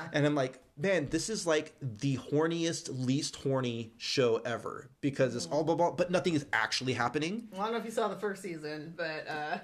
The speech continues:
Speaker 2: a lot of things were happening.
Speaker 1: Okay, well, at least the,
Speaker 2: <laughs>
Speaker 1: the episodes of the season, second season that I've seen.
Speaker 2: Yeah.
Speaker 1: And I kinda feel the same way about this song. It's kinda like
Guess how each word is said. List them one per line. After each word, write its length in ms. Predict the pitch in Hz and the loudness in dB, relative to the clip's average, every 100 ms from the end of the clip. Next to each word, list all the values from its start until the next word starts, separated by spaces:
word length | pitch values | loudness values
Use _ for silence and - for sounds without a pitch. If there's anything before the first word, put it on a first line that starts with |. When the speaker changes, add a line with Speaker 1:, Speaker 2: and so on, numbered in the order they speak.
| - _ _ _ | -10 _ _ _
Speaker 2:
a 40 | |
lot 200 | 202 214 | 0 2
of 60 | 214 | 2
things 140 | 220 | -2
were 80 | 208 | 0
happening. 320 | - 208 269 185 | 0 2 4 10
Speaker 1:
Okay, 440 | 185 185 139 - | 10 10 8 8
well, 100 | 170 | 8
at 100 | 185 | 8
least 180 | 202 - | 6 6
the, 80 | 202 | 6
Speaker 2:
<laughs> 40 | |
Speaker 1:
the 120 | 202 202 | 8 8
episodes 360 | 196 180 196 | 8 4 4
of 60 | 151 | 4
the 60 | 151 | 0
season, 300 | - 185 - | 2 -2 4
second 220 | 165 156 | 4 6
season 300 | 143 131 120 | 2 2 4
that 100 | 113 | 4
I've 120 | 110 | 4
seen. 220 | - 104 | 0 0
Speaker 2:
Yeah. 380 | 143 165 175 220 226 - - - _ | 2 2 2 0 -6 -18 -20 -20 _
Speaker 1:
And 120 | 165 | 0
I 60 | 175 | 2
kinda 220 | 170 196 | 4 4
feel 100 | 214 208 | 6 4
the 60 | |
same 180 | 202 202 | 6 6
way 60 | 202 | 8
about 220 | 196 196 | 6 6
this 140 | 185 | 4
song. 380 | - 202 143 117 | 8 8 8 6
It's 100 | 135 | 0
kinda 200 | - 151 | 4 6
like 520 | 143 135 131 - - | 8 6 4 -4 -16